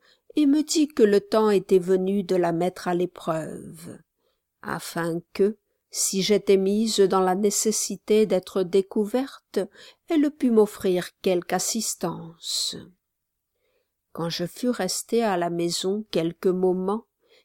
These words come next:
et que j'eus l'occasion de lui parler, je lui dis que j'avais un secret de la plus grande importance au monde à lui confier,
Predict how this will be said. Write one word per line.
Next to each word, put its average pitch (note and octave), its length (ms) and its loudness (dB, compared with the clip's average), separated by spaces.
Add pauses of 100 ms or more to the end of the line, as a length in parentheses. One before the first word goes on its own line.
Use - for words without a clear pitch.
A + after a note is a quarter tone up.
(100)
et G3 160 6
que A3 160 4
j'eus A3 280 2
l'occasion G3 800 2
de F#3+ 160 2
lui F3 320 -2
parler, A3 640 -2 (420)
je D4+ 220 -4
lui D4 260 4
dis D#4+ 220 2
que A3+ 120 4
j'avais G3+ 460 2
un G3 80 0
secret G#3+ 580 0
de F#3+ 120 2
la F3 160 2
plus G3 200 -4
grande G3+ 440 -2
importance F#3+ 800 -2
au F#3+ 80 4
monde F#3+ 480 0
à F#3 80 2
lui F#3 320 -2
confier, A3 760 -2